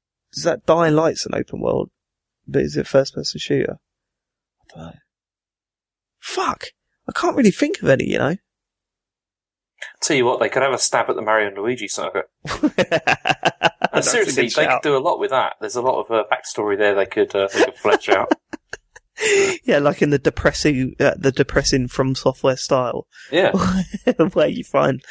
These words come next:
Speaker 1: like, Luigi's hat next to a pool of blood.
Speaker 2: It
Speaker 1: And
Speaker 2: would be a new angle. You know, it could be quite
Speaker 1: <laughs> Oh dear. Um, this is Gary Dutton.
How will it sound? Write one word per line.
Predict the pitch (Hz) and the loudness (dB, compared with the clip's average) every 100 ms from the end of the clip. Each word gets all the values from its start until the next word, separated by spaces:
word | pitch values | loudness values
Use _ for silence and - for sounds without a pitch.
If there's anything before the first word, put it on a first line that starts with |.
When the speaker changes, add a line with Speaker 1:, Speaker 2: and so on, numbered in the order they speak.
| - - | -18 -8
Speaker 1:
like, | - 135 | -2 0
Luigi's | - 127 131 117 127 - | 2 2 2 2 -2 0
hat | 139 - - | -2 0 -2
next | - - | -4 -2
to | 131 | -2
a | |
pool | - 135 131 | 0 0 2
of | 127 | 2
blood. | 131 123 - _ - - - _ 156 | 2 0 -2 _ -20 -20 -20 _ 0
Speaker 2:
It | |
Speaker 1:
And | 151 | 2
Speaker 2:
would | 196 | 2
be | 170 156 | 4 2
a | |
new | 156 156 | 4 2
angle. | 180 180 110 - - - | 4 2 0 -2 -6 -8
You | - | 0
know, | 117 | 0
it | - | 0
could | - | -4
be | - | -6
quite | - - - - - _ - | -6 -6 -4 -4 -6 _ 0
Speaker 1:
<laughs> | - - - - - _ _ _ _ _ _ - - - - - - - _ 135 | 0 -2 -4 -8 -12 _ _ _ _ _ _ -2 -2 -6 -8 -10 -14 -20 _ 0
Oh | 139 135 | 2 2
dear. | - 113 - _ _ - | -2 -8 -10 _ _ 0
Um, | 131 131 131 131 131 131 - _ _ _ _ _ _ _ _ | 2 4 4 2 0 -2 -4 _ _ _ _ _ _ _ _
this | 151 151 | 0 2
is | 143 | 0
Gary | - 147 139 | 0 0 2
Dutton. | 131 135 - - | 2 0 -2 -10